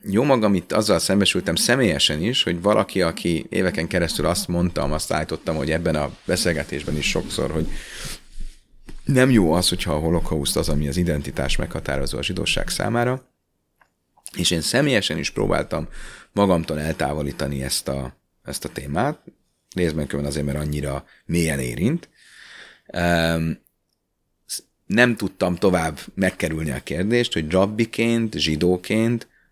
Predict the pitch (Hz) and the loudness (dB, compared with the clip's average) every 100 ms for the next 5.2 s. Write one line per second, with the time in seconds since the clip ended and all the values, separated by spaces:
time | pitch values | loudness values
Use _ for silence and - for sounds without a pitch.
0 | _ - 110 147 - - _ 95 101 143 | _ 0 2 2 -6 -14 _ 2 4 4
1 | 147 - - - 98 101 120 143 - 92 | 0 -10 -14 -4 -4 0 0 0 2 2
2 | 80 76 76 76 78 71 67 71 71 64 | 2 -2 -4 -2 -2 -4 -4 -4 -2 0
3 | 71 69 64 - 60 67 - - - - | 0 -2 -6 -6 -8 -8 -8 -10 -14 -20
4 | _ - - - - - - - - 104 | _ -20 -20 -20 -18 -16 -18 -8 2 4
5 | 95 | 4